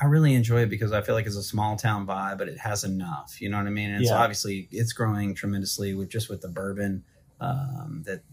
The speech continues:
Speaker 1: obviously that we do. Like, Heaven Hill just announced an expansion in Bardstown. So, uh,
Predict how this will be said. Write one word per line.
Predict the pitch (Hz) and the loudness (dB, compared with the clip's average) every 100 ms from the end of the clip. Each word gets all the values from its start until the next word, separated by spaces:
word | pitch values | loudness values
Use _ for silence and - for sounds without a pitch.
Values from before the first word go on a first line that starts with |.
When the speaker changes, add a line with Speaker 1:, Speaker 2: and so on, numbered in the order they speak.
| - | -6
Speaker 1:
obviously | 104 98 92 95 | -2 0 0 -4
that | 87 | -4
we | 92 | -4
do. | 95 95 92 | -2 -2 -2
Like, | 87 - | -4 -4
Heaven | 98 95 | -4 -4
Hill | 101 98 | -4 -4
just | 95 92 | -6 -8
announced | 95 95 92 - | -6 -4 -6 -8
an | 90 | -10
expansion | - 90 90 95 | -14 -12 -8 -4
in | 92 | -4
Bardstown. | 90 90 - 90 90 90 90 | -4 -6 -8 -8 -8 -8 -10
So, | - 82 85 - _ _ _ - | -8 -6 -6 -10 _ _ _ -8
uh, | 127 123 123 | -4 -4 -4